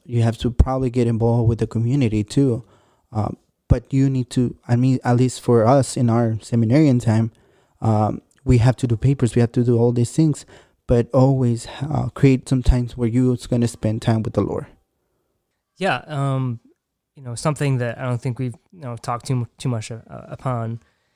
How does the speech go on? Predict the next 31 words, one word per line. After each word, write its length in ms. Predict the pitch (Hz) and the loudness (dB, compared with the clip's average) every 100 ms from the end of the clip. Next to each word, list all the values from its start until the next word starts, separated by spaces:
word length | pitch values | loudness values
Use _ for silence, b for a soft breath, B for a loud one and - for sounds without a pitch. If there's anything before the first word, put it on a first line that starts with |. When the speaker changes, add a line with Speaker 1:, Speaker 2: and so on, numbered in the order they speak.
| _ _ | _ _
Speaker 2:
is, 160 | 120 110 | -20 -18
I 160 | 110 | -10
know 140 | 117 117 | -8 -8
prayer, 600 | - 139 131 120 117 117 - | -6 -2 -2 -2 -4 -8 -16
you 60 | |
know, 140 | 117 113 | -14 -10
also, 600 | 113 117 120 113 117 120 _ _ | -10 -10 -10 -12 -14 -18 _ _
you 60 | |
know, 80 | 120 | -20
helps 340 | - 123 113 110 | -12 -10 -10 -14
us, 300 | 107 - - | -14 -12 -10
you 80 | |
know, 80 | 110 | -10
against, 640 | 113 117 107 113 - - - _ _ _ _ _ | -10 -10 -10 -12 -14 -14 -20 _ _ _ _ _
um, 280 | 113 107 104 | -18 -16 -14
you 60 | 113 | -16
know, 80 | 101 | -12
temptation. 720 | 120 113 120 110 - 107 107 | -10 -8 -10 -10 -12 -14 -14
And 480 | 113 113 113 110 - _ _ | -12 -10 -10 -12 -16 _ _
yeah, 240 | 135 127 123 | -6 -4 -4
as 160 | 120 | -8
Justin 360 | - 131 - 120 | -6 -6 -6 -6
said, 400 | - 131 113 113 _ _ _ | -4 -4 -6 -10 _ _ _
when 120 | 123 123 | -8 -4
we're 160 | 156 | -2
priests, 720 | 143 - 156 120 127 - - _ _ _ _ - | -2 -4 -2 -4 -6 -10 -14 _ _ _ _ -18
uh, 160 | 113 110 | -12 -6
we're 120 | 135 | -2
gonna 160 | 175 139 | -2 -2
be 100 | 117 | -4
marked, 580 | 117 110 - - - | -6 -10 -10 -12 -4